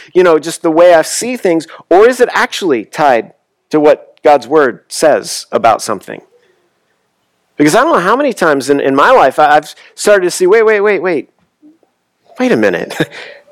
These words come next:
You mean Catholics are Christians too? Baptists are Christians too? 'Cause I grew up in a church that said, "Oh, if you don't believe like us, you're,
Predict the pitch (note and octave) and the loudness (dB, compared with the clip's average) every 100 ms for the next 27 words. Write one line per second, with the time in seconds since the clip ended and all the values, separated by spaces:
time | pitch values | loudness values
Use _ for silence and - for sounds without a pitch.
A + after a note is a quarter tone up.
0 | _ - G3+ G#3 E3 - _ _ _ _ | _ 0 4 4 2 -4 _ _ _ _
1 | _ _ - E3 G#3 B3+ B3+ D#3+ - - | _ _ -8 -4 -2 -2 -2 -4 -4 -8
2 | - F#3 B2 - - - C3 D4 D#4+ - | -4 -2 -4 -6 -8 -2 2 2 0 -2
3 | - _ _ _ _ _ _ _ _ _ | -20 _ _ _ _ _ _ _ _ _
4 | _ _ B2 C#3 - - F#3 E3+ - G#3+ | _ _ -4 -2 0 -2 0 0 0 -2
5 | - - D#3 - B3 B3 F#3 G#3 B3 C4 | 0 2 0 0 -2 0 2 2 4 2
6 | A#3+ G3+ F#3 B3+ D4 - F#3+ - F#3+ F3 | 4 2 2 0 0 0 0 2 4 4
7 | E3 - - D3+ A#2+ C#4+ B3+ C#4 G3+ F3+ | 2 -4 2 2 2 -2 -4 0 0 2
8 | C#3+ F#3 D3+ - D#3+ E3 | 0 0 -4 -4 -6 -6